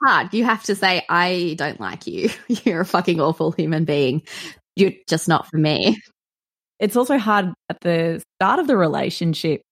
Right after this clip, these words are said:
Speaker 2: when it's early days. I've had a friend whose new boyfriend dropped the L bomb and she wasn't ready to say it back. And so she had to explain to him, "S-, thanks, but sorry, I'm not ready to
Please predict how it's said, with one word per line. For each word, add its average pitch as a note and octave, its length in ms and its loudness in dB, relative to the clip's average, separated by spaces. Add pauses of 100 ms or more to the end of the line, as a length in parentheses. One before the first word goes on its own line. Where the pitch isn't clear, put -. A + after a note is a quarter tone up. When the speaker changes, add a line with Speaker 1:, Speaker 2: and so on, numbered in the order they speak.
Speaker 2:
when E3 480 0
it's F3 200 -2
early D#3+ 260 2
days. D#3 320 0
I've F3+ 160 2
had F#3 180 0
a F#3+ 40 0 (120)
friend D#3+ 420 0
whose D#3+ 760 0 (400)
new G#3 240 4
boyfriend F3 540 2
dropped D#3 220 -2
the D#3+ 240 -2
L D#3+ 280 0
bomb D3+ 380 -2
and D#3+ 260 -4
she - 160 -6
wasn't G3+ 240 0
ready F#3 220 -2
to F3 100 0
say F#3 360 0
it - 120 -2 (320)
back. B3+ 420 0 (160)
And F3+ 400 2
so F#3 400 2
she G3 200 0
had F#3 180 0
to G3+ 100 -6
explain F#3+ 500 -4
to F4 100 -2
him, E3+ 480 -2 (340)
"S-, - 60 -16 (260)
thanks, G#3+ 580 0
but D#3+ 160 0 (240)
sorry, F#3 420 2
I'm E3+ 140 2
not F3 220 2 (180)
ready E3+ 280 0
to D#3+ 440 -2